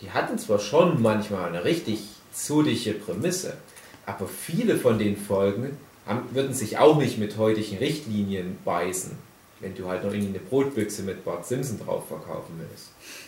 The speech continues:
Und das hat ja aber damals auch zur Folge gehabt, dass damals halt überhaupt dieser ganze Simpsons Merchandising-Boom überhaupt sein Zenit erreicht hatte. Und dann denke ich mir, dann wär's doch aber besser für die, wenn die versuchen,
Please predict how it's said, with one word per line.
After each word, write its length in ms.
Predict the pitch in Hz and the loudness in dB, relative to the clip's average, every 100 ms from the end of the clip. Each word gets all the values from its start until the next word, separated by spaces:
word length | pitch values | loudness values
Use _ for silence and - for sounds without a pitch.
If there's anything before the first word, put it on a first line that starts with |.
| - - - - | -20 -20 -20 -12
Und 120 | 90 | -2
das 280 | 123 - 143 | 0 2 4
hat 160 | 127 | 4
ja 140 | 120 101 | 4 4
aber 160 | 101 | 2
damals 520 | 120 139 135 175 170 - | 2 4 6 4 4 2
auch 220 | 151 156 | 0 -2
zur 160 | 170 | -6
Folge 320 | 160 165 160 147 | -2 0 2 0
gehabt, 380 | 151 143 - | -2 -2 -4
dass 160 | 110 - | -6 -4
damals 480 | 113 123 147 127 127 | -2 0 0 -2 -2
halt 160 | 120 113 | -2 -2
überhaupt 420 | 107 104 127 - | -2 0 0 0
dieser 160 | 110 | -4
ganze 440 | 110 110 107 107 104 - - - | -2 -2 -2 -4 -6 -10 -20 -8
Simpsons 500 | 127 131 - 113 - | -4 -2 -2 -6 -2
Merchandising-Boom 1400 | 131 147 - 107 104 107 104 104 - 117 110 104 98 - - - - - | 0 0 0 2 2 2 -2 -6 -6 -2 0 0 -4 -10 -18 -20 -18 -8
überhaupt 540 | 107 98 113 - - - - - | -4 0 0 0 -8 -20 -20 -10
sein 320 | - 101 98 | -2 0 0
Zenit 380 | - 107 175 160 | -2 -2 2 2
erreicht 540 | 101 85 82 85 - | 2 0 -4 -6 -10
hatte. 280 | 82 82 - - - - - | -8 -6 -8 -14 -20 -20 -12
Und 80 | |
dann 80 | 95 | -6
denke 220 | 90 120 | -2 -2
ich 60 | 139 | -2
mir, 100 | 135 | -2
dann 160 | 101 101 | 0 2
wär's 260 | 120 - | 2 2
doch 140 | 120 - | 0 -4
aber 200 | - 101 | -4 -2
besser 400 | - 135 165 - | 0 2 4 2
für 140 | - | 0
die, 280 | 98 104 110 | -6 -6 -6
wenn 160 | 101 98 | -6 -6
die 60 | |
versuchen, 480 | 90 98 - 113 104 | -10 -10 -6 -6 -6